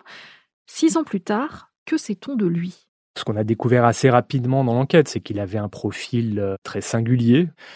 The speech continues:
Speaker 2: Mohamed Lawesh Boulel, c'est quelqu'un qui avait des problèmes psychologiques, voire psychiatriques, depuis son plus jeune âge, hein. D'après plusieurs témoins, il vivait dans une famille en Tunisie, euh, violente. Euh,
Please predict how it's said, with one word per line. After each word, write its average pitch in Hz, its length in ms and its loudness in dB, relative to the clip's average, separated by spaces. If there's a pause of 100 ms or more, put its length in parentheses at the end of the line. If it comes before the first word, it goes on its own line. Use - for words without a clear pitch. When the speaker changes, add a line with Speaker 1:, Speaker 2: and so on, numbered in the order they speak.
(140)
Speaker 2:
Mohamed 113 260 2
Lawesh 120 280 6
Boulel, 131 340 6
c'est 123 80 -4
quelqu'un 107 260 -4
qui 113 100 -8
avait 101 140 -4
des 98 120 -4
problèmes 110 540 -2
psychologiques, 120 840 -2
voire 113 320 0
psychiatriques, - 800 -4
depuis 104 260 -6
son - 140 -10
plus 98 120 -10
jeune 98 180 -4
âge, 151 260 0
hein. 107 80 -4
D'après 98 200 -6
plusieurs 98 280 -10
témoins, 104 520 -4
il 92 120 -6
vivait 92 180 -10
dans 101 100 -8
une 101 120 -10
famille 110 320 -2
en 117 120 -2
Tunisie, 110 720 -2
euh, 95 260 -4
violente. 98 600 -6
Euh, 95 300 -2